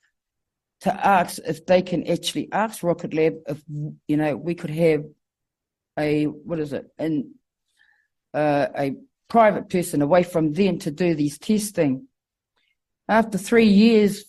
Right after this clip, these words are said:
three years, three or four years after me badgering at our Rongomaia Wahine iwi trust board, they've decided, yes,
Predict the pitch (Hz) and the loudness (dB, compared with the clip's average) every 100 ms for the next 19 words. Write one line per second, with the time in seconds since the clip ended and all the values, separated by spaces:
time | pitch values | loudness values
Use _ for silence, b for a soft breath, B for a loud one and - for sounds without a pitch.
0 | - - 202 214 196 202 208 196 - 226 | -12 -2 2 2 2 2 2 0 0 2
1 | 214 202 226 214 208 208 185 - 190 190 | 2 0 0 2 4 2 0 0 -2 -2
2 | 175 175 151 196 196 190 185 170 170 160 | -4 -4 0 0 0 0 0 2 4 4
3 | 175 185 175 175 165 170 185 170 - 190 | 2 -2 2 2 2 2 -2 -4 -4 -4
4 | 160 160 214 208 - 165 170 170 B B | -4 -2 -4 -4 -6 -4 -2 -4 B B
5 | 180 180 175 165 180 175 160 147 175 156 | 2 2 0 -4 2 4 4 0 -4 -4
6 | - | -6